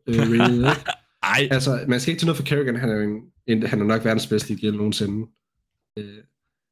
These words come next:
Speaker 1: men det må da, det er da lidt sjovt, at de kan vinde en finale, når han går, jeg tror, det var nul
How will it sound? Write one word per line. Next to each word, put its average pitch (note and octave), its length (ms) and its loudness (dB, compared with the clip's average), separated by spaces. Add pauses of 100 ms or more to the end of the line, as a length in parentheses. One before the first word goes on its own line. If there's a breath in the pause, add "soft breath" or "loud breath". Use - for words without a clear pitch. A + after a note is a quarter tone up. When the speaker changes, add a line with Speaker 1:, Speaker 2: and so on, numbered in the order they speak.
Speaker 1:
men A2+ 140 4
det A2+ 100 2
må A#2 80 2
da, A2+ 120 2
det A#2 200 -4
er C#3 140 2
da C3+ 80 0
lidt C3+ 180 -2
sjovt, C#3+ 320 2
at A2+ 160 -6
de A#2 80 -2
kan A#2 160 -2
vinde B2 160 2
en B2 80 0
finale, A#2+ 500 2
når B2 80 -2
han A#2 160 0
går, A2 140 0
jeg G#2+ 120 0
tror, - 160 -2
det A2+ 80 2
var A2 60 2
nul A2+ 260 4